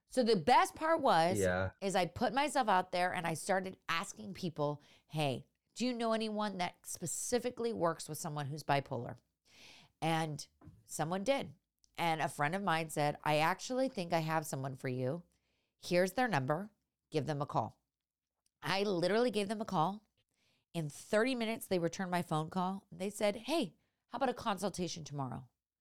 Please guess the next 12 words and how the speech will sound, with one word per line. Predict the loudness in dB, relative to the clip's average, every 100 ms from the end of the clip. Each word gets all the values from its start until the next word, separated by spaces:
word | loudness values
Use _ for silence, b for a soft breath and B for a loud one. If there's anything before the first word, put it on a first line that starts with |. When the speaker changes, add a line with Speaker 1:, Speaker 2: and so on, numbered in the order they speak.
| _ _ _ _ -6
Speaker 1:
And | -2
I | 0 0
literally | 0 2 2 4 2 2 -2 -8 2
got | 4 4
on | 2
that | -2
consultation, | -2 -4 -4 -4 -4 -4 -4 -6 -10 _ B B B
and | -4 0 6
it | 6 6
was | 2 -2 -2
like, | 2 4 2 0 -6 -20 _ _ _ _ _
I, | 0 2 4 2 0